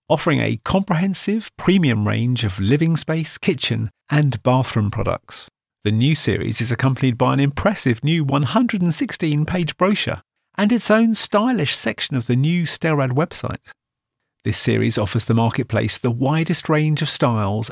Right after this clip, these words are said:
and by far the largest selection of sizes on offer from any manufacturer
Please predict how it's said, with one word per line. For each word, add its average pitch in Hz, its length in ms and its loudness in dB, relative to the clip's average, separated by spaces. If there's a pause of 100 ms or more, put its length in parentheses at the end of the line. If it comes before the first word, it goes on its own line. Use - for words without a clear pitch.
and 120 180 0
by 127 140 2
far 117 460 -2
the 90 160 -4
largest 143 560 0
selection - 340 -4
of 139 80 0
sizes 165 480 -2
on 120 140 2
offer - 340 -4 (260)
from 143 200 -2 (160)
any 185 240 4
manufacturer 98 720 -4